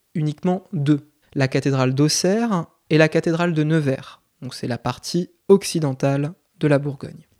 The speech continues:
La plupart du temps, les grands édifices, cela va être des abbatiales, c'est-à-dire des églises d'abbaye, mais aussi des collégiales, des églises collégiales, c'est-à-dire des églises qui sont rattachées à un collège de chanoines.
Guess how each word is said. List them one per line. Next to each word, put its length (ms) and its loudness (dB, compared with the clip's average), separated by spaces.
La 200 2
plupart 380 0
du 160 -4
temps, 280 0
les 100 2
grands 240 2
édifices, 680 -2
cela 200 0
va 180 2
être 380 -4
des 640 0
abbatiales, 600 2
c'est-à-dire 480 2
des 300 0
églises 580 0
d'abbaye, 640 2
mais 140 4
aussi 340 2
des 140 0
collégiales, 680 2
des 200 -2
églises 320 -2
collégiales, 720 0
c'est-à-dire 600 -4
des 200 -4
églises 500 -2
qui 440 0
sont 200 -6
rattachées 800 0
à 360 2
un 80 -2
collège 380 0
de 120 -6
chanoines. 640 0